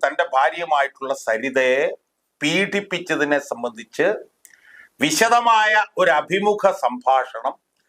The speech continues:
ഇന്ന് ആരോഗ്യമന്ത്രിയായിരിക്കുന്ന ആ മാധ്യമപ്രവർത്തകയുടെ നേതൃത്വത്തിൽ വന്നിട്ടും ഈ വിജയൻ എന്ന് പറയുന്ന ഇയാൾക്ക് ഒരു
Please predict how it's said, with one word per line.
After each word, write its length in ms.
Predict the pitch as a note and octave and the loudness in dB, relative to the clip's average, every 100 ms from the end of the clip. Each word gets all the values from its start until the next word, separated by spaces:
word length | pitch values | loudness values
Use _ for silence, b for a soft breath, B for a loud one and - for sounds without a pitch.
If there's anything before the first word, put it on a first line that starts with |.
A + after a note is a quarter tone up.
| b b b b _ _ _ | b b b b _ _ _
ഇന്ന് 540 | D#3+ F#3 G#3 A3+ B3 - D3 | 0 2 2 4 4 2 2
ആരോഗ്യമന്ത്രിയായിരിക്കുന്ന 1500 | E3+ G#3 A#3 A#3 A#3 A3 G#3+ G3+ G3 F#3+ F#3 - - F3+ G3 G#3+ - | 2 2 2 2 0 0 0 2 2 2 -4 -12 -8 -2 2 0 2
ആ 100 | E3 | 0
മാധ്യമപ്രവർത്തകയുടെ 1080 | D#3+ E3 F3 F#3 F3+ D#3 D3 D3 C#3+ D3 D#3+ | 2 0 0 -6 2 0 0 -4 -2 0 -2
നേതൃത്വത്തിൽ 720 | D3 C3 C3 _ C3 - E3+ E3+ | -4 -8 -8 _ -12 -6 -6 0
വന്നിട്ടും 1000 | A#2 A#2 A2+ - - D3 F3+ E3 B2+ _ _ _ _ _ _ _ _ _ _ _ _ _ | -2 -2 -12 -14 -2 0 0 -2 -6 _ _ _ _ _ _ _ _ _ _ _ _ _
ഈ 180 | F#3+ A3+ | 2 2
വിജയൻ 640 | E3 F3 F3 G#3 G3+ G3+ - | 2 0 2 4 2 0 -4
എന്ന് 160 | E3 E3 | -2 2
പറയുന്ന 320 | D3 C3+ C3 | 2 0 -4
ഇയാൾക്ക് 640 | A#2 A2+ A2+ - C3+ E3+ - _ _ _ _ _ _ _ _ - | 0 0 0 -2 -2 -2 -4 _ _ _ _ _ _ _ _ 0
ഒരു 220 | A#3 | 2